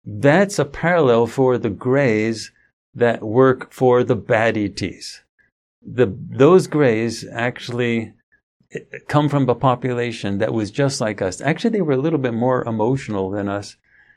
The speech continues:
And we're gonna get to that, I think, in another episode, in another interview. But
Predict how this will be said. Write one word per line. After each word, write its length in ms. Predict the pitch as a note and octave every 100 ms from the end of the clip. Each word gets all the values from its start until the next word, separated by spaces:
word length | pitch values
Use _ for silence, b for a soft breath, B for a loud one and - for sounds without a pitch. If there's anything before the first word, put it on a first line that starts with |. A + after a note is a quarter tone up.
| _
And 240 | A#2+ A#2 B2
we're 100 | E3+
gonna 160 | G3
get 160 | E3 D#3+
to 100 | C#3+
that, 160 | C3+ B2
I 100 | A#2
think, 240 | B2+ A#2+
in 100 | A#2
another 480 | A2+ A2 B2 A#2+ A#2
episode, 540 | A#2 B2+ A2+ A2+ A2
in 140 | B2+ A2+
another 300 | A#2+ B2 B2
interview. 300 | B2+ A2+ A2+
But 200 | A#2